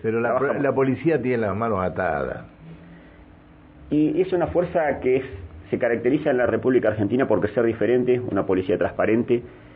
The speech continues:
Speaker 2: que se va depurando sola, que va gestionando su propio ejercicio, se va fortaleciendo, eh, va generando su capacitación, su, su desarrollo,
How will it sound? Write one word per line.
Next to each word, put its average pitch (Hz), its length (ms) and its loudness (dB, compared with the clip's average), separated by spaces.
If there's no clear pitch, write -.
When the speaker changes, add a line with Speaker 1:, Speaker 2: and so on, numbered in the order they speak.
Speaker 2:
que 104 80 -2
se 120 140 -2
va 139 60 2
depurando 123 460 2
sola, 127 340 0
que 98 100 0
va 120 100 2
gestionando 117 720 0
su 101 160 0
propio 113 260 2
ejercicio, 110 540 0
se 92 100 -2
va 123 120 2
fortaleciendo, 110 840 0
eh, 85 260 0
va 131 80 4
generando 120 460 2
su 101 120 -2
capacitación, 147 760 -2
su, 92 260 2
su 90 80 0
desarrollo, 110 540 2